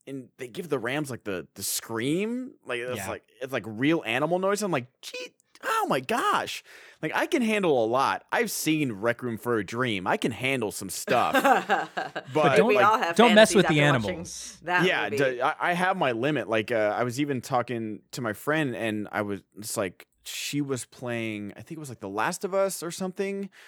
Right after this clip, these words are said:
Speaker 1: and they give, like, the realistic, like, dog screams when they die, and I, I played, yeah, just, ooh, sometimes just, it's a little too much, a little too much when it comes to animal stuff.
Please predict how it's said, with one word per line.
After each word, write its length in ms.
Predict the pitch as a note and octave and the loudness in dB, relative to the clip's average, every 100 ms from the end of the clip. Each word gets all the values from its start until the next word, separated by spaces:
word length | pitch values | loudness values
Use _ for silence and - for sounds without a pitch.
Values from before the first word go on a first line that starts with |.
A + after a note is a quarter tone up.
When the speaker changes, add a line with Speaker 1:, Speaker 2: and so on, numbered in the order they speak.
| - - - - | -20 -20 -10 -4
Speaker 1:
and 160 | A#2+ | -2
they 80 | A2+ | -2
give, 220 | G2 D3 | 0 0
like, 180 | C#3 G#2 | 0 -2
the 80 | G#2 | -6
realistic, 500 | F2+ B2+ C#3 C#3 A2 | -4 0 0 -2 -4
like, 220 | F2+ D2+ | -6 -4
dog 320 | G#2+ B2 D#3+ | 0 2 0
screams 460 | - - F3+ F3+ F3+ | -2 -2 0 0 -2
when 100 | F3+ | 0
they 140 | F3 | 0
die, 640 | D#3+ D#3+ F3 F3 F3 F3+ F3+ | 2 2 2 2 0 -2 -4
and 180 | B2 A2+ | -2 2
I, 140 | A2 F#2 | 2 0
I 80 | G#2+ | -4
played, 420 | - B2 A2+ G2 _ | -2 -2 -2 -4 _
yeah, 260 | C3 F3 C#3+ | -4 -2 -2
just, 320 | G2+ - - - - - - D#4 | -6 -10 -12 -18 -20 -20 0 2
ooh, 140 | E4 | 2
sometimes 480 | - F3+ G3 F#3+ C#3+ | 2 0 2 0 0
just, 100 | C#3 | -2
it's 180 | C#3+ D3 | 0 2
a 40 | |
little 180 | G3 C#4 | 2 2
too 180 | A3+ B3+ | 2 2
much, 360 | F3+ - - | 2 -2 -6
a 40 | - | 0
little 120 | G3+ | 2
too 140 | G#3 G3+ | 2 2
much 200 | E3+ E3 | 2 0
when 100 | C3+ | -2
it 20 | |
comes 200 | C#3+ B2 | -2 0
to 80 | A#2 | 0
animal 280 | A#2 G2+ | 0 -4
stuff. 400 | F2 F#2+ E2+ - | -4 -2 -4 -6